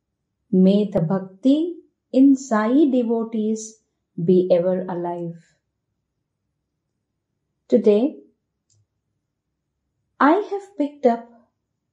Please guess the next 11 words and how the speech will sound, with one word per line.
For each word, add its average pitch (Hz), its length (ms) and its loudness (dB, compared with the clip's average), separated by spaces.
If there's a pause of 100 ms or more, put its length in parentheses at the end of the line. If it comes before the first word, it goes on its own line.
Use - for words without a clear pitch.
(800)
an 214 160 4
important 262 840 0 (800)
thought 185 560 -2 (320)
from 190 300 -4
the 277 100 2
book 226 240 -6
Sai 196 540 -6 (120)
at 190 320 -10
three 208 200 -4
six - 400 -16
six - 480 -10